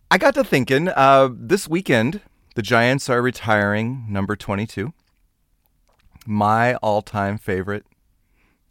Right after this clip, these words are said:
Giant, Will Clark. And so I thought, <sighs> I should,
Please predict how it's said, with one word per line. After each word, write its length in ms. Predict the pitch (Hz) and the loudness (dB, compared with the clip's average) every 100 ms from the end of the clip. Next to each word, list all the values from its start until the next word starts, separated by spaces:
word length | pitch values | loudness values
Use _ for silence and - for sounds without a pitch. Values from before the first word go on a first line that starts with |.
| - | -8
Giant, 360 | 98 87 98 - | -6 -4 -8 -10
Will 160 | 98 95 | -8 -8
Clark. 380 | - 90 104 - _ _ _ _ - - _ _ | -6 -6 -6 -12 _ _ _ _ -20 -20 _ _
And 680 | 107 104 104 101 104 101 101 _ _ _ _ _ | -4 -2 -2 -4 -4 -6 -10 _ _ _ _ _
so 180 | - | -4
I 160 | 160 175 | -2 -2
thought, 360 | - 247 233 - _ _ _ - | -2 -2 -2 -2 _ _ _ -14
<sighs> 460 | - - - - - | -12 -12 -14 -18 -10
I 120 | 240 | -8
should, 320 | 233 277 214 | -6 -8 -10